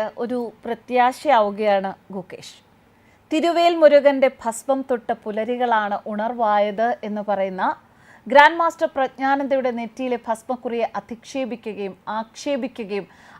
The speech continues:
അയോഗ്യതയായി പരിഗണിക്കുകയും ചെയ്തത് കണ്ടിട്ടും തെല്ലും ചഞ്ചലപ്പെടാതെ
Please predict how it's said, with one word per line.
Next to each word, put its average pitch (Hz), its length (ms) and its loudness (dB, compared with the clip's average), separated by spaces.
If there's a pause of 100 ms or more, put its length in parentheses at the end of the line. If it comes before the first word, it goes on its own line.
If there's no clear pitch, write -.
(140)
അയോഗ്യതയായി 277 880 2
പരിഗണിക്കുകയും 240 840 -2
ചെയ്തത് 220 320 -4 (120)
കണ്ടിട്ടും 208 500 -2 (500)
തെല്ലും 370 300 2 (120)
ചഞ്ചലപ്പെടാതെ 262 800 0